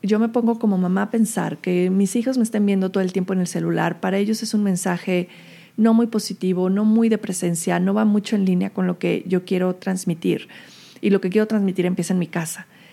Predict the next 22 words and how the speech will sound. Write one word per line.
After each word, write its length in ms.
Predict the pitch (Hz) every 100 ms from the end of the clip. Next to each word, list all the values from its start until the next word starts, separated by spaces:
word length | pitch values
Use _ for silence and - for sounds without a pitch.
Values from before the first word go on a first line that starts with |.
| -
Entonces 280 | 190 185 190
yo 160 | 208
quiero 240 | 214 247 233
que 100 | 220
cuando 220 | 196 190
mis 160 | 180 185
hijas 220 | 196 196
me 100 | 190
hablen 260 | 190 190
las 140 | 180 -
pueda 160 | 190
ver 140 | 180 180
a 40 |
los 260 | 185 170 -
ojos, 300 | 233 226 208
les 140 | 175
pueda 240 | - 175 -
poner 240 | 180 175
como 220 | 175 175
toda 180 | - 185
la 80 | 180
atención 580 | 180 170 - 220 247